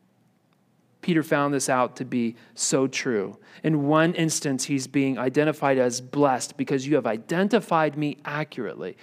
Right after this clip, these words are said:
as my Father revealed to you. And in the other hand, he's being, "Watch out, beware of this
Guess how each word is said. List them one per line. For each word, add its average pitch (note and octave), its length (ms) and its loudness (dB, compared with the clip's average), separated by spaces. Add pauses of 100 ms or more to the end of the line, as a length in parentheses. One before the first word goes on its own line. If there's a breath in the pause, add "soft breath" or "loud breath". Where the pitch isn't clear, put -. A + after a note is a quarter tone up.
(240 loud breath)
as C#3+ 220 0
my C#3+ 160 4
Father D3+ 340 4
revealed B2 500 0
to G#2+ 120 -10
you. - 260 -12 (640 soft breath)
And D#3+ 100 0
in D#3 100 2
the D3 180 0
other D#3 280 4
hand, A#2+ 380 -6
he's C3+ 300 -4
being, C3+ 360 0 (380 loud breath)
"Watch D#3 480 4
out, C3+ 400 2
beware D3+ 580 4
of B2 280 -2
this B2+ 400 0